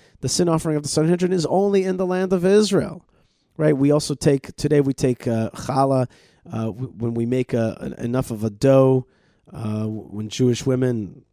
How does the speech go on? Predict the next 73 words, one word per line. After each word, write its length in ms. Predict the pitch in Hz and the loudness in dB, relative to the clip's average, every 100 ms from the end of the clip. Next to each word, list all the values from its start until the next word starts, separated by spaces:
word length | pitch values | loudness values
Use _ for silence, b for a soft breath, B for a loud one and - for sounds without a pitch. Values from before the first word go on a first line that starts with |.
| - 92 - | -20 -14 -4
ta-, 200 | 127 82 | -4 -4
make 280 | 113 120 120 | -2 -2 0
enough 200 | 120 117 | -4 -4
of, 120 | 98 | -8
or, 280 | 98 107 101 | -8 -6 -6
or 140 | - 117 | -8 0
Jewish 280 | 131 170 | 2 4
men 140 | 147 165 | 2 -2
for 120 | 165 | -2
that 180 | 113 117 | -4 -4
matter. 280 | 113 107 117 b b b | -4 -4 -10 b b b
I 120 | 120 | -6
know 160 | 120 117 | -2 -2
a 20 | |
lot 240 | 113 135 | 0 0
of, 160 | 127 117 | -2 -2
uh, 60 | |
uh, 300 | 113 113 113 107 | -4 -4 -6 -2
great 300 | 131 127 123 | 0 0 2
bakers 500 | 135 - 110 110 - | 0 2 -2 -4 -8
in 160 | - | -8
Israel. 340 | 107 110 123 - b b b b b b | -4 -2 -4 -6 b b b b b b
Uh, 440 | 123 120 120 117 123 | -2 0 0 -2 -2
the 120 | 123 | -2
mitzvah 280 | 147 156 131 | -2 -2 -4
of 80 | 123 | -4
challah, 340 | 143 143 143 120 | -2 -2 -2 -4
you 200 | 131 135 | 0 0
have 100 | - | 0
to 80 | |
take 180 | - 156 | -2 0
a 80 | 139 | -2
portion 320 | - 165 160 | -4 -4 -2
of 100 | 156 | -2
it 80 | 147 | -2
and 140 | 117 | -2
you 60 | 113 | -4
kind 200 | - 131 | -2 -2
of, 200 | 120 - b b b | -2 -6 b b b
you're 100 | 131 | -8
supposed 260 | 123 143 131 | -4 -4 -2
to 60 | |
give 160 | 120 135 | 0 0
it 200 | 131 120 | 0 -2
to 100 | 131 | -2
the 100 | 113 | -4
priest. 360 | - 185 160 - | 0 0 0 0
Today 160 | 131 | 0
we 100 | 120 | 0
just 220 | 117 107 | -2 -4
burn 200 | 147 147 | 0 0
it 80 | 147 | 0
because 200 | - 110 | -6 -6
we 80 | 117 | -2
don't 160 | 131 143 | -2 0
have, 200 | 135 107 | -2 -2
we 80 | |
don't 160 | 120 120 | -2 -2
give 140 | 156 | -4
it 80 | 160 | -4
to 80 | 156 | -4
the 60 | 143 | -4
priests. 480 | 160 151 139 - - b b b b | 0 0 -2 -10 -18 b b b b
Uh, 320 | 123 120 123 - | -4 -2 -4 -4
but 100 | 135 | 2
that 140 | 165 | 4
only 180 | 185 185 | 6 4
happens 300 | 185 180 180 | 4 2 0
in 60 | 175 | 0
the 60 | |
land 200 | 175 180 | 2 0
of 100 | 170 | 2
Israel. 360 | 190 185 151 | 0 2 0